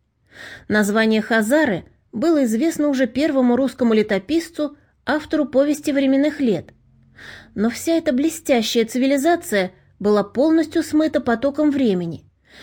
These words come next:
Ей просто необходимо было узнать о них побольше.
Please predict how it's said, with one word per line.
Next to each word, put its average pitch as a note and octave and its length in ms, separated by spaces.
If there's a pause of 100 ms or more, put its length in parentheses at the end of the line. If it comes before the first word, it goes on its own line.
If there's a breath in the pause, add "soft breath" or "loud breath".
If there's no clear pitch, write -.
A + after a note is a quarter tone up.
(300 loud breath)
Ей A#3 240
просто D4+ 360
необходимо D4+ 720
было A3+ 220
узнать A#3+ 480
о B3 60
них A3 220
побольше. A#3+ 640